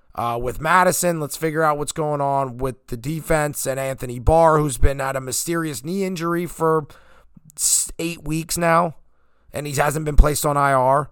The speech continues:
It, it just doesn't, there's a lot of things that don't make sense right now, and when things don't make sense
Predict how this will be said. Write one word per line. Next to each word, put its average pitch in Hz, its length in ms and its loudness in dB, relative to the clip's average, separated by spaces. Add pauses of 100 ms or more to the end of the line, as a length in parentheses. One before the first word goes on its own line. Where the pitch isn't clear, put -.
It, - 180 -8
it 156 140 -10
just 165 200 -6
doesn't, 156 340 0
there's 156 200 -6
a 170 40 0
lot 185 140 4
of 190 80 -2
things 185 180 -6
that 143 160 -2
don't 151 220 0
make 143 160 -4
sense 139 320 -4
right 156 160 -2
now, 160 280 -2 (240)
and 143 280 -6
when 156 220 -4
things 175 240 -4
don't 143 380 -2
make 156 200 -4
sense 131 540 -8